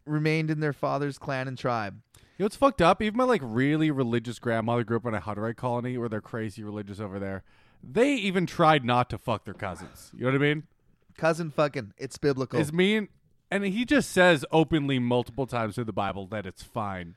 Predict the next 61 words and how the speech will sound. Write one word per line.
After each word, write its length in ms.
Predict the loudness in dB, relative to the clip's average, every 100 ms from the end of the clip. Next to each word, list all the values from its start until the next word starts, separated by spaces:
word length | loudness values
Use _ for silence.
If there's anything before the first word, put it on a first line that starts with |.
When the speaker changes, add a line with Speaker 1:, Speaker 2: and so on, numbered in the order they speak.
| -12
Speaker 2:
In 100 | -2
fact, 360 | 2 2 0
go 200 | 4 6
out 160 | 6 4
and 100 | 0
do 160 | -2 -2
it. 60 |
It's 160 | -4 -12
better. 460 | -2 0 2 0 -4 -20 -4
Speaker 1:
These 380 | 0 0 -2 -2
are 120 | 4 4
Speaker 2:
It's 60 |
Speaker 1:
the 60 | 6
Speaker 2:
better 280 | 6 8 8
Speaker 1:
commands 160 | 6
Speaker 2:
'cause 160 | 2 2
you 100 | 0
keep 360 | 0 0 2 4
it 160 | 4
in 80 | 4
the 120 | 2
family. 580 | 4 4 6 4 -2 -8 _ -20 -4
Speaker 1:
These 180 | -2 0
are 40 |
the 120 | 0
commands 420 | 0 -2 -2 -4 -6
and 80 | -6
regulations 600 | -4 -4 -4 -6 -8 -8
the 80 |
Lord 240 | -2 -2 -2
gave 180 | -4 -4
Speaker 2:
Look, 80 |
Speaker 1:
through 60 | 0
Speaker 2:
do 40 | 2
you 40 |
wanna 120 | 4
Speaker 1:
Moses 160 | 2 2
Speaker 2:
dirty 300 | 2 2 -2
up 120 | -4
the 80 | -8
gene 280 | -4 -6 -4
pool? 220 | -4 4
Speaker 1:
to 160 | 4
the 140 | 6 4
Israelites 500 | 2 4 6 6 4
Speaker 2:
<laughs> 0 |
Do 80 | 2
you 140 | 6
Speaker 1:
on 60 | 8
the 40 | 8
Speaker 2:
wanna 140 | 6
Speaker 1:
plains 220 | 4 2
of 60 | 4
Speaker 2:
dirty 100 | 6
Speaker 1:
Moab, 300 | 8 6 0 -16 -6
by 240 | 2 6 6
the 100 | 4
Jordan, 400 | 4 4 4 -2
across 360 | -4 2 2 2
from 100 | -4
Jericho. 540 | 0 0 -2 -2 -4